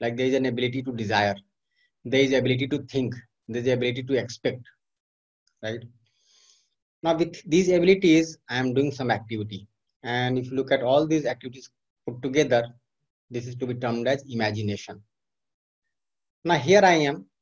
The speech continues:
imagining within me, you know, doing this activity of imagining, imagination within me with these abilities. And here is the body. <clears throat> And you can see that body is a material entity. I am a conscious entity. The self is a conscious entity.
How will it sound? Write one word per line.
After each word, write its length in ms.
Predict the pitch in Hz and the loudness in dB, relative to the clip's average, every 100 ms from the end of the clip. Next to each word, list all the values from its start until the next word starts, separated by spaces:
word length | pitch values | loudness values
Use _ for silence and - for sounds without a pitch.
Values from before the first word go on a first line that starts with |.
| _ _ _ _ _ _ _ _ - | _ _ _ _ _ _ _ _ -4
imagining 520 | 123 120 120 127 123 | 0 0 0 0 0
within 280 | 117 110 107 | -2 -4 -4
me, 160 | 110 - _ 107 | -8 -10 _ -10
you 60 | |
know, 180 | 127 139 | -10 -6
doing 360 | 110 117 120 117 | -4 -4 -6 -8
this 160 | 117 110 | -12 -10
activity 420 | 107 - 107 110 | -10 -10 -8 -4
of 80 | 113 | -4
imagining, 560 | 110 107 107 120 120 120 - | -2 -2 -2 -4 -4 -8 -6
imagination 520 | 117 107 110 107 123 | -2 -2 -4 -6 -6
within 240 | 107 104 | -4 -4
me 120 | 104 - _ _ _ _ 110 - _ _ _ _ - | -6 -10 _ _ _ _ -20 -20 _ _ _ _ -10
with 160 | 113 | -4
these 160 | 127 123 | -2 0
abilities. 480 | 113 110 110 117 - - _ - | 0 -2 -4 -6 -8 -14 _ -6
And 120 | 139 147 | -2 2
here 180 | 165 | 4
is 100 | 175 | 2
the 100 | 151 | 2
body. 340 | 113 104 101 - - | 2 2 0 -8 -4
<clears throat> 400 | - - - - - _ _ _ _ _ - | 0 2 2 -4 -14 _ _ _ _ _ -6
And 320 | 131 131 147 | -2 -2 -4
you 60 | 160 | -4
can 160 | 170 | -2
see 200 | 160 180 | 0 2
that 240 | 170 156 160 _ _ _ _ _ _ | 6 6 4 _ _ _ _ _ _
body 260 | - 139 165 | 4 6 6
is 60 | 160 | 4
a 40 | |
material 320 | 143 131 147 | 4 2 2
entity. 320 | 139 127 127 - 123 | 2 2 -4 -4 0
I 60 | 127 | 2
am 80 | 135 | 2
a 60 | - | 0
conscious 320 | 127 120 - | -2 -2 -2
entity. 300 | 120 - - | -2 0 -2
The 80 | 120 | -2
self 260 | 123 135 151 | 0 0 2
is 80 | |
a 40 | 139 | 0
conscious 400 | 123 127 127 - | 2 0 -2 0
entity. 420 | - - - - | 2 2 -2 -6